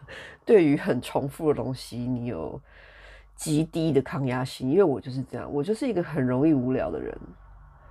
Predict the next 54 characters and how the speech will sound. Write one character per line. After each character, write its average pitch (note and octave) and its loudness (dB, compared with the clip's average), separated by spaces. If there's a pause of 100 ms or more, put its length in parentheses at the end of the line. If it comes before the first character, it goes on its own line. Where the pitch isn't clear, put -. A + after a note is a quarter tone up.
(140)
所 A3 6
以 D#3 4
你 D3+ 4
如 F3+ 6
果 G3 8
让 F3+ 8
我 C3+ 4
一 D3+ 4
直 C3+ -6
做 C#3 0
重 C3 -6
复 C3+ -6
的 A#2+ -4
东 B2 -6
西、 - -10
工 D#3+ 2
作、 C#3 -2 (1300)
动 F#3+ 6
作、 F#3 6
学 E3+ 2
习 C3 -6 (120)
各 F#3 4
方 C3 0
面， B2+ -4
你 C#3+ -2
只 C#3+ 0
要 D#3 8
一 - -2
直 D#3+ -2
重 C3 -6
复， D#3 -4
我 F2 -6
就 C#3+ -2
会 C#3 4
崩 B2+ -6
溃 - -6
了， - -8
我 D3 2
就 G#3+ 6
受 - 2
不 D3 6
了 D#2+ 4
了。 B1+ -4
我 C#3 2
是 - -2
一 A#3+ 0
个 E3+ -4
很 F3 -2
喜 C#3+ -8
欢 B2 -6
变 C#3+ -2
化 B2 -2
的 - -10
人， - -10